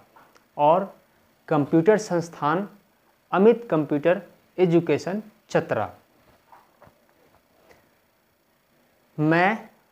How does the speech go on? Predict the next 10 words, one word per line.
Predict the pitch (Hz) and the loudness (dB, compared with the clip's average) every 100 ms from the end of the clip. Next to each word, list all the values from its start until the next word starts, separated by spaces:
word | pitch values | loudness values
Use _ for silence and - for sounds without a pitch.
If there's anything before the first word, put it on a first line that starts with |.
| _ _ _ - | _ _ _ 2
Art | 180 196 196 | 4 4 2
of | 175 | 2
Living | 170 151 185 175 | 2 0 -2 -4
परिवार | 160 151 147 147 | -2 0 0 0
को | - 165 | -2 -2
धन्यवाद | 123 135 143 139 147 165 | -2 -4 -4 0 2 2
देना | 160 156 147 | 0 -2 -4
चाहता | - 127 - 139 | -8 -8 -6 -4
हूँ, | 143 180 - _ _ _ _ _ _ _ _ _ _ _ _ _ | -4 -6 -10 _ _ _ _ _ _ _ _ _ _ _ _ _
क्योंकि | 165 170 202 220 226 | 0 2 4 2 2